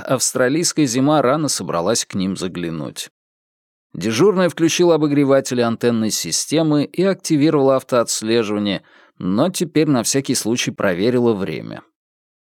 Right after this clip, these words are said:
Аполлон-восемнадцать должен был стать последним из лунной программы.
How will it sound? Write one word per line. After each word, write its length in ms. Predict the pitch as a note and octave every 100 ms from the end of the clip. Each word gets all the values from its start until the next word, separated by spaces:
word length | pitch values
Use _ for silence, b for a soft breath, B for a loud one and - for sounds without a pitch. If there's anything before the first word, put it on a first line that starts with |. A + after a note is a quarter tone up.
| _ _ _ _ _ _ _ _
Аполлон-восемнадцать 1400 | - A#2 B2 D#3+ G3+ F3 F#3 - E3+ E3+ F#3+ - F3 C#3+
должен 380 | F3+ E3 D#3
был 120 | D3+ D3+
стать 360 | - E3 D#3
последним 640 | - C#3 - D#3+ C#3+ F#2 F#2+
из 100 | E2
лунной 360 | A2 C#3+ C3
программы. 680 | B2 - A2+ G2 F2 B1+ -